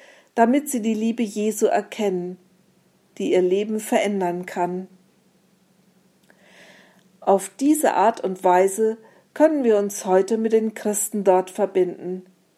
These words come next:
denn wir sind auch berufen von dem, der heilig ist. Wir sind auch aufgefordert, entsprechend zu hoffen,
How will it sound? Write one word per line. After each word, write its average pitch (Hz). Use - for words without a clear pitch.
denn 185
wir 208
sind 220
auch 214
berufen 196
von 190
dem, 185
der 185
heilig 175
ist. -
Wir 233
sind 254
auch 320
aufgefordert, 190
entsprechend 202
zu 202
hoffen, 196